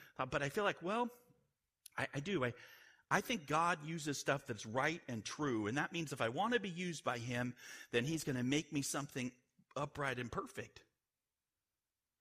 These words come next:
Or maybe what I feel like is, <laughs> you know what? I'm gonna miss it.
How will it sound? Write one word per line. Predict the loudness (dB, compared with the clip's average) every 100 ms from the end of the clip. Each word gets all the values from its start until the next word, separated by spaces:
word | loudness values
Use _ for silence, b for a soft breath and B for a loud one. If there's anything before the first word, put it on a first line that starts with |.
| b b -2
Or |
maybe | 2 2 2 0
what | 0 -2
I | -4
feel | -8 -6
like | -2 -4 -4
is, | -6 -4 -6
<laughs> |
you | -8
know | -6 -6 -6
what? | -8 -8 B B B B B -8
I'm | -4 -2
gonna | -2 -4
miss | -4 -6 -8
it. | -12 -18